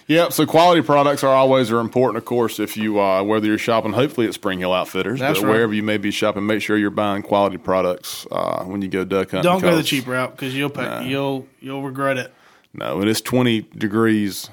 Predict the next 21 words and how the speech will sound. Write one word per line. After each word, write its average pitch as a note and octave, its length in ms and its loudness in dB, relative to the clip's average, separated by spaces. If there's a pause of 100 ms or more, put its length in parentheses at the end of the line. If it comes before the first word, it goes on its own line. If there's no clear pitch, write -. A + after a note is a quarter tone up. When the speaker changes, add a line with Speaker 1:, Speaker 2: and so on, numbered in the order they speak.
(220)
Speaker 1:
and, F#2+ 400 -4
uh, F2+ 200 -2
the F#2 100 -6
wind's G2+ 280 -2
blowing G2 280 -2
twenty G2+ 200 -4
miles F#2+ 260 -2
an F#2 100 -4
hour, F#2 360 -4 (680)
you'll F2+ 120 -4
appreciate F2 460 -4
that F2 140 -4
few - 180 -6
extra - 220 -8
dollars E2 380 -6
you B2 40 -8
Speaker 2:
That's C3 240 -4
Speaker 1:
spend. B2 140 -4
Speaker 2:
right. A#2+ 120 -8
Speaker 1:
So, D2+ 400 -10
uh, C#2+ 200 -6